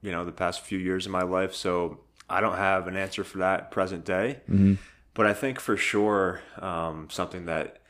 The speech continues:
Speaker 1: I used to really, really hold on to was I used to struggle a lot with depression and mental
Speaker 2: Mm-hmm.
Speaker 1: health stuff, uh, for a little while. And I would hold on to that as part of my identity.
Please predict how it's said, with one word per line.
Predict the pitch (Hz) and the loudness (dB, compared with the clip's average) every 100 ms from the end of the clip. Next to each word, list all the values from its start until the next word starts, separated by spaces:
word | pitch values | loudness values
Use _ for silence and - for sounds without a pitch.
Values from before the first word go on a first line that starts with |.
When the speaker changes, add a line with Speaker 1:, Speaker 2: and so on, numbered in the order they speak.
| - - _ | -20 -20 _
Speaker 1:
I | 107 | 0
used | - | 0
to | 92 | -2
really, | 85 101 101 | 0 4 4
really | 95 95 90 | 4 4 2
hold | 92 87 | 2 2
on | 90 90 90 | 2 0 -2
to | 98 90 82 80 90 | -2 -2 -2 -4 -8
was | 90 90 82 | -8 -6 -4
I | 92 | -2
used | 98 - | -2 -2
to | |
struggle | - 95 90 85 | 0 2 2 0
a | |
lot | 85 82 82 | 2 2 2
with | 82 | -6
depression | 82 95 87 - 85 | -6 -4 -2 -4 -6
and | 82 | -4
mental | 82 95 82 | 2 4 4
Speaker 2:
Mm-hmm. | 87 | 2
Speaker 1:
health | 80 - | 0 -2
stuff, | - 82 80 - - | -2 0 0 -4 -12
uh, | 92 80 78 | -4 -2 -2
for | - 85 80 | -2 -4 -4
a | |
little | 80 80 80 | -4 -4 0
while. | 80 80 80 - - - - _ 104 | 0 2 0 -2 -14 -20 -20 _ -2
And | 104 | 4
I | |
would | 98 95 | 4 4
hold | 107 107 | 4 6
on | 107 104 | 4 2
to | 90 | 0
that | 87 | 0
as | 85 | 0
part | - 101 92 | 0 0 2
of | 92 | 0
my | 90 82 | 0 0
identity. | 82 95 92 80 78 - | 0 0 0 -4 -6 -10